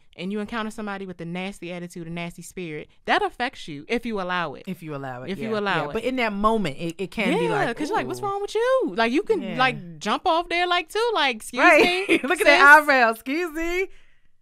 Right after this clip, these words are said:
Speaker 2: Y'all need to see Kiki eyebrow, y'all. <laughs>
Speaker 1: We need Greg here to zoom in on my eyebrows.
Speaker 2: <laughs>
Speaker 1: This my, The Rock. You know that wrestler, The Rock, you do the raised eyebrow.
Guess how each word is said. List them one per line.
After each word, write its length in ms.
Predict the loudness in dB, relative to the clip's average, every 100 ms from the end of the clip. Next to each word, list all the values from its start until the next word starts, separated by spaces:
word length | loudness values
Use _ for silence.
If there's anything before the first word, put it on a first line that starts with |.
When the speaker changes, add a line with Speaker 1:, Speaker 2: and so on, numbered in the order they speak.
| _
Speaker 2:
Y'all 160 | -4 -2
need 100 | -4
to 80 |
see 100 | -6
Kiki 320 | -8 -6 -6 -2
eyebrow, 380 | -2 -2 -6
y'all. 320 | -8 -10 -12 -16 _ _ _ _ _ _ _ -8
<laughs> 420 | -8 -8 -12 -8
Speaker 1:
We 80 | -6
need 220 | -4 -4
Greg 260 | -4 -4
here 140 | -4 -8
to 80 | -8
zoom 260 | -8 -8 -8
in 120 | -8
on 100 | -8
my 220 | -6 -6
eyebrows. 460 | -6 -4 -6 -6 -8 -10
Speaker 2:
<laughs> 140 | -14 -12
Speaker 1:
This 140 | -12
my, 200 | -10 -10 -10
The 160 | -10
Rock. 260 | -4 -4 -4 -10 -18 -18 -18 -20 -12
You 100 | -6
know 120 | -6
that 160 | -4
wrestler, 320 | -6 -8 -10 -14
The 80 | -8
Rock, 220 | -6 -8
you 60 | -12
do 140 | -18
the 180 | -16 -16 -14
raised 280 | -12 -12
eyebrow. 500 | -10 -10 -10 -12 -12